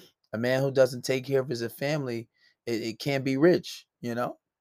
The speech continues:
A-, and, and it goes back to that old Godfather line. I mean, I wasn't always too crazy about the,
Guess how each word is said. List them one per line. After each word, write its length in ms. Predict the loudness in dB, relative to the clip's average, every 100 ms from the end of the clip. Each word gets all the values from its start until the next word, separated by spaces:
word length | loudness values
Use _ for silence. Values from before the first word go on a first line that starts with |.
| _ -6
A-, 260 | -2 0 0
and, 260 | -2 -2
and 180 | -4 -2
it 60 | 0
goes 200 | 0 2
back 200 | 0 0
to 100 | 0
that 160 | 0
old 300 | 0 -2 -2 2
Godfather 440 | 2 2 -2 -2
line. 200 | 0 0
I 40 |
mean, 120 | 0 0
I 60 |
wasn't 300 | 4 2 2
always 220 | -2 -2 -6
too 120 | -8
crazy 280 | -4 -4 2
about 160 | 2
the, 260 | 2 0